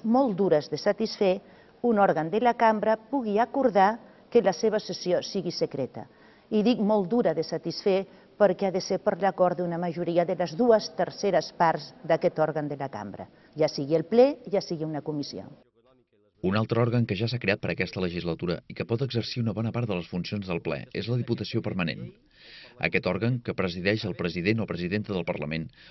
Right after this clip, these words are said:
Speaker 2: el formen vint-i-tres diputats, que són designats pels grups parlamentaris en proporció a la seva representació en el ple. Es reuneix fora dels períodes de sessions o quan el Parlament està dissolt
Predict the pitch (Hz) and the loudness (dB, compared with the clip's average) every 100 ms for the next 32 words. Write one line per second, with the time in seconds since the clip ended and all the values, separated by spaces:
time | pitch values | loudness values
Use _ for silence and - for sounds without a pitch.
0 | - 90 - 120 139 120 101 98 104 92 | -8 -6 -2 0 0 0 0 -2 -4 -4
1 | 101 92 92 - - _ - - 90 104 | -6 -4 -4 -4 -12 _ -20 -14 -6 -2
2 | 107 87 90 90 113 - 87 - 123 - | -2 -2 -2 -2 -4 -6 -8 -6 -8 -6
3 | - 90 82 82 92 104 - - 95 107 | -6 -4 -4 -4 -4 -4 -6 -8 -4 -4
4 | 101 95 - 131 104 131 127 104 92 87 | -4 -6 -2 -2 -2 -4 -4 -4 -6 -6
5 | 85 87 - 87 85 71 - - - - | -6 -6 -4 -4 -4 -6 -12 -16 -20 -20
6 | - - - - - 87 - 104 120 123 | -20 -20 -20 -20 -6 -2 2 2 2 0
7 | - 120 117 95 92 95 107 92 87 82 | 0 0 0 -2 -4 -2 -2 -4 -8 -8
8 | - 98 127 - - 98 101 98 104 95 | -4 -2 -4 -6 -6 -2 0 0 -2 -2
9 | 101 131 - 98 92 - - - | -2 -4 -4 -6 -4 -6 -6 -10